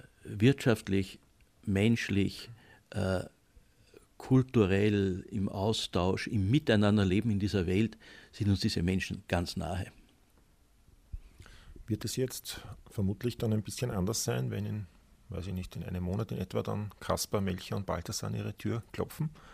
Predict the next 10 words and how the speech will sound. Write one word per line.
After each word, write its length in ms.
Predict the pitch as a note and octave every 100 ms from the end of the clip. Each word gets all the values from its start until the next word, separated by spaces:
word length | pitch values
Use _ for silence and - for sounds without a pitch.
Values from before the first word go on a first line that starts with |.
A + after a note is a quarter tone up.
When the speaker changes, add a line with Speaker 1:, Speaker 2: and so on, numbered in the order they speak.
| - - - - - - -
Speaker 1:
Ja, 200 | A#2 F#2
da 160 | G2
werde 160 | G2+ G2
ich 100 | -
sicher 300 | A#2+ - G2
ein 80 | G2
anderes 400 | G2 G2 F#2 -
Bewusstsein 460 | F#2 A2 - F#2
davon 320 | F#2 - F#2
haben. 260 | E2 F2 F2+